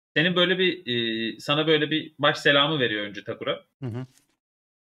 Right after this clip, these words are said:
Speaker 1: E, yaptığın şey gerçekten eşi benzeri görülmemiş bir şey diyor.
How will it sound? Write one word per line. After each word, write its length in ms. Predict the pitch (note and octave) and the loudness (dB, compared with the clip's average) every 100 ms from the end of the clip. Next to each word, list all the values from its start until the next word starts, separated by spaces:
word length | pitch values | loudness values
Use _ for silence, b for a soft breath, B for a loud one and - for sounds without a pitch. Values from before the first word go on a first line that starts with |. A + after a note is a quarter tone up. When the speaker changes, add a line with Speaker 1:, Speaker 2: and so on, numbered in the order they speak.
| _ - | _ -10
Speaker 1:
E, 40 | G#2+ G2+ G2 F#2 D#2+ B1+ - _ | -6 -4 -4 -6 -6 -12 -18 _
yaptığın 560 | A#2+ B2+ - D#3+ E3 E3 | 0 0 0 0 2 0
şey 460 | - E3 C#3+ - - _ _ _ _ | 2 2 2 -2 -16 _ _ _ _
gerçekten 560 | B2+ B2+ D3+ C#3+ E3 E3 - _ | 0 0 0 2 2 0 -8 _
eşi 260 | C3 B2+ D#3+ | -2 0 2
benzeri 320 | D3+ D3+ D#3+ | 4 4 2
görülmemiş 500 | C#3+ D3+ D#3 C3 - | 2 2 0 -4 -6
bir 60 | A2+ | -8
şey 220 | G#2+ G2 | -8 -4
diyor. 260 | B2+ G#3 | -4 -6